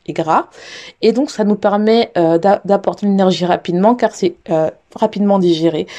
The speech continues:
Sauf que bah, vu que notre corps est attiré par ça, on va pas être attiré par des légumes, on va être attiré par, euh, euh, tout ce qui est gras, genre beignets, euh, croissants, chocolat,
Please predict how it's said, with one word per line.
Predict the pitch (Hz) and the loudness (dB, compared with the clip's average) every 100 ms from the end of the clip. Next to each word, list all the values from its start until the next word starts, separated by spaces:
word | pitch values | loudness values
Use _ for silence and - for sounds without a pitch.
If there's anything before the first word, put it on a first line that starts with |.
| - - | -16 -4
Sauf | - 220 | 0 0
que | - | 0
bah, | 180 175 170 | 0 2 4
vu | 170 233 | 2 -2
que | 233 | -2
notre | 202 196 | 0 0
corps | 196 185 | -2 -4
est | 175 | -4
attiré | 170 170 170 175 | -6 -4 -2 -2
par | 160 | -2
ça, | - 233 | -2 0
on | 202 | 0
va | 175 | 0
pas | 196 | -2
être | 196 180 | -2 -6
attiré | 180 175 175 | -4 -4 0
par | 170 | -2
des | 160 151 | -2 -6
légumes, | 156 170 254 277 - - - | -4 2 4 2 -4 -20 -2
on | 185 | 0
va | |
être | 185 180 | 2 -2
attiré | 170 170 202 240 | -2 0 2 0
par, | - - 202 202 180 | -4 -2 -2 -2 -2
euh, | 175 170 170 - _ - | 2 2 0 -4 _ -4
euh, | 165 160 | 0 0
tout | 160 220 | -2 -6
ce | - | -6
qui | - 185 | 0 0
est | |
gras, | 180 156 170 185 190 | 2 0 2 2 2
genre | 170 151 | -2 -4
beignets, | 160 175 180 175 175 180 180 | 2 2 2 0 0 2 2
euh, | 165 | 2
croissants, | 165 190 180 - 180 180 185 | 0 -4 -2 -2 0 2 0
chocolat, | - 185 185 180 175 185 | -4 -4 0 2 2 0